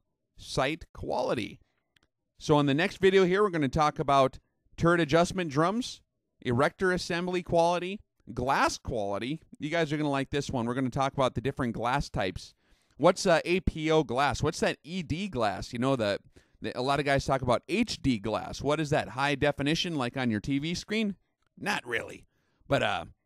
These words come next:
we'll, we'll discuss that in detail. I'll show you some diagrams of some,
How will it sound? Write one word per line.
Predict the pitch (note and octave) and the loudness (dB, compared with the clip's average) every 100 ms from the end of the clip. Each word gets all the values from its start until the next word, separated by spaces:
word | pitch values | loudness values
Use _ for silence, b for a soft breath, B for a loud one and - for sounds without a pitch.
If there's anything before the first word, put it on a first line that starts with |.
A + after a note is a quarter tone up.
| _ - | _ 2
we'll, | F3+ | 4
we'll | F3+ | 6
discuss | F3 F3 - F#3 F#3 | 4 2 2 2 4
that | D#3+ | 0
in | C#3 | 0
detail. | C3 C3 A2+ | -2 0 2
I'll | C#3 | 2
show | - D3+ | 2 2
you | C#3 B2+ | 2 0
some | C#3 | -2
diagrams | A#2+ B2 B2 A#2 A#2 A2+ | 0 0 0 -2 -2 -4
of | G#2+ | -4
some, | - A#2+ | -6 -6